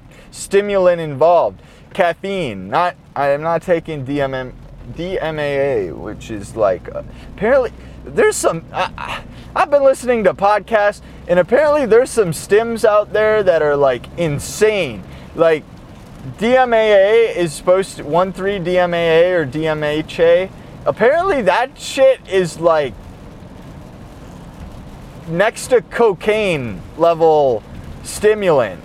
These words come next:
I, I, I, I assume it's legal. They used to put it in, like, pre-workouts, so you'd get caffeine and D M A A. Um,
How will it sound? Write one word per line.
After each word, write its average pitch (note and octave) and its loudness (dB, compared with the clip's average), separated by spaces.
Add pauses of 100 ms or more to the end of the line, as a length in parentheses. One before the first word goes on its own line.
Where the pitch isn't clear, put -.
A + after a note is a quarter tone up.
(320)
I, G3 2
I, - -4 (320)
I, E3 -2 (800)
I F3 2
assume G#3 -2
it's A#3+ 0
legal. B3+ 2 (400)
They F#3 2
used C#4 -2
to F#4+ 0
put A3+ 0
it G#3+ 2
in, G3+ 0
like, F3 -2
pre-workouts, G#3+ 2
so F#3+ -4
you'd E3+ -4
get F3+ 0
caffeine F3 -2
and D#3 0
D E3 0
M F3+ 0
A F#3+ 4 (520)
A. - -2
Um, B2 2